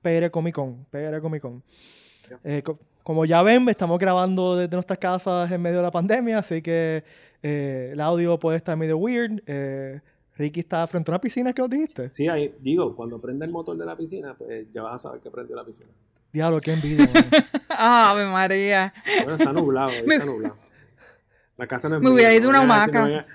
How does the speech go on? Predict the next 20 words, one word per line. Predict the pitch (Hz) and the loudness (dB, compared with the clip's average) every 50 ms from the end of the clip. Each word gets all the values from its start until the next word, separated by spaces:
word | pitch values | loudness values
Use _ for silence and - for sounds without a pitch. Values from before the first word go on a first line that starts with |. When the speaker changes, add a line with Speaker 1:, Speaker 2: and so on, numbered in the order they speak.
| - _ - | -20 _ -8
Speaker 2:
no | 135 131 | -6 -4
vengan | 131 139 147 151 | -4 -4 -4 -4
a | 151 | -4
decir | 147 - 156 143 | -6 -6 -6 -8
ese | - - 147 131 - _ _ _ _ _ _ | -8 -8 -10 -12 -12 _ _ _ _ _ _
douchebag | - 131 131 120 - - 127 120 117 120 113 107 _ | -6 -4 -4 -6 -6 -8 -8 -8 -8 -10 -14 -16 _
que, | - 131 117 113 113 113 _ | -14 -14 -12 -12 -14 -18 _
que | 127 120 117 117 117 117 113 117 | -20 -18 -16 -16 -16 -16 -18 -20
está | 104 _ _ - - | -20 _ _ -14 -12
por, | - - - - | -10 -10 -10 -10
en | 906 932 932 - - - _ - 466 - | -12 -14 -20 -20 -20 -20 _ -20 -8 -2
la | - | 2
casa | 605 679 719 807 - | 6 8 8 8 6
no | - | 4
es | 1017 | -2
mía, | - - - - - - - - - - | -8 -12 -12 -12 -14 -16 -20 -20 -20 -20
la | - | -20
casa | - - - 113 | -18 -14 -14 -14
es | - | -12
prestada. | - 113 107 - 110 104 | -14 -16 -16 -16 -20 -20